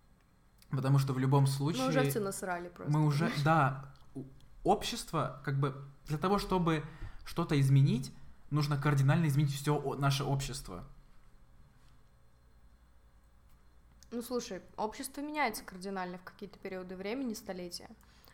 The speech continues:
Speaker 2: Потому что если сравнить наше общество с, э, обществом семнадцатого века, давай, ну, даже пятнадцатого века, то это совершенно разные взгляды на жизнь,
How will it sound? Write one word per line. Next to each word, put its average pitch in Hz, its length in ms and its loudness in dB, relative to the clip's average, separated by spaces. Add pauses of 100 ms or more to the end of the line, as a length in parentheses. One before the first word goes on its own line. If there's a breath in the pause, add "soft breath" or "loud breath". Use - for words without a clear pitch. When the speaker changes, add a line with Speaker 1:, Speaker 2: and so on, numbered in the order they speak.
(120 loud breath)
Speaker 2:
Потому 214 200 -4
что 220 140 -2
если 214 280 -6
сравнить 226 460 -2
наше 214 320 0
общество 202 500 -2
с, - 240 -8
э, 180 360 -4
обществом - 440 -6
семнадцатого 233 540 -4
века, 185 400 -10 (800 loud breath)
давай, 202 320 4
ну, 185 160 -4
даже 196 240 2
пятнадцатого 240 560 -2
века, 175 380 -8 (260)
то - 60 -10
это 202 260 -10
совершенно 196 960 -6
разные 180 360 -4
взгляды 175 380 -6
на 180 140 -10
жизнь, 190 400 -10